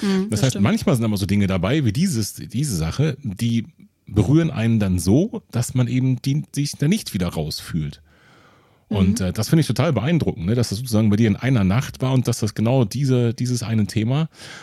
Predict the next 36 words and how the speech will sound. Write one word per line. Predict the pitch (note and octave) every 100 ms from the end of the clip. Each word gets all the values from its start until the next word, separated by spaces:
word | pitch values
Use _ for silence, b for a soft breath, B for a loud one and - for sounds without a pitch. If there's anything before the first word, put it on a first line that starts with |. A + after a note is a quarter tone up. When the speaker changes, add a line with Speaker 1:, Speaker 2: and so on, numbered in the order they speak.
| B
Speaker 2:
war, | A2+ A2 B2 A#2+ A#2
ähm, | A2+ A#2 G#2+
wo | A2
du |
gesagt | G#2+ A2+ B2
hast, | G#2
das | C3+ -
ist | C3+ B2
das, | C3+ - C3
ähm, | A#2 A2+ A2+ - -
ich | G2+
meine, | G2 F2+ F2+ A2+ A2 G2 A2+ - _ _ _ _ -
warum | F#2+ G#2 G#2 G2+ F#2 F#2 D2 F2 F2
hast | G2 G2+
du | G#2+
dich | -
nicht | G2
zum | -
Beispiel | F#2+ F#2 F#2+
dafür | F#2 G2
entschieden, | F#2 - G2+ F2+ E2
für, | - F#2 E2
was | F2 -
weiß | F2+
ich, | G2+ -
Kinder | G#2 G2
in | A2
Afrika | E3 F3 C#3+ C3+
zu | A#2
laufen | G#2 F#2+ - F#2
oder | F2+ F2
für, | D#2+ F#2 E2+ E2
was | F#2 -
weiß | A#2+
ich, | A#2+ -
äh, | F#2+ F#2